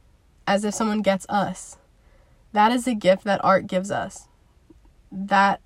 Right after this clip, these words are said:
<laughs> understanding gives us. Art helps people reconnect with the world, reconnect with earth and nature and reality.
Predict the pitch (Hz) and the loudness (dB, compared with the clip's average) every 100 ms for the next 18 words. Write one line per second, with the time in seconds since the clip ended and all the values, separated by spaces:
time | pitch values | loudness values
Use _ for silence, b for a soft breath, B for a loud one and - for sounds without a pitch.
0 | _ _ _ _ _ 208 208 214 202 - | _ _ _ _ _ 0 2 2 0 -2
1 | 220 202 170 170 - - - - - _ | -2 0 -4 -4 -8 -10 -12 -14 -20 _
2 | _ b b b b b b b 220 269 | _ b b b b b b b 0 2
3 | 262 269 240 - 247 233 214 202 214 - | 2 2 0 -6 -4 -2 -2 -2 -4 -4
4 | 208 208 190 - - _ b b b b | -2 -2 -4 -8 -20 _ b b b b
5 | 214 - 202 190 196 180 117 143 - _ | -6 -4 -4 0 2 2 0 -6 -12 _
6 | 208 208 - 208 185 - 190 - 190 180 | -6 -6 -2 -2 -2 -4 -10 -4 -2 -2
7 | 180 - 180 165 170 185 - 143 147 151 | -4 -8 -4 -2 -2 -4 -4 -4 -2 -4
8 | 151 147 170 165 135 135 | -4 -2 -2 -2 -4 -8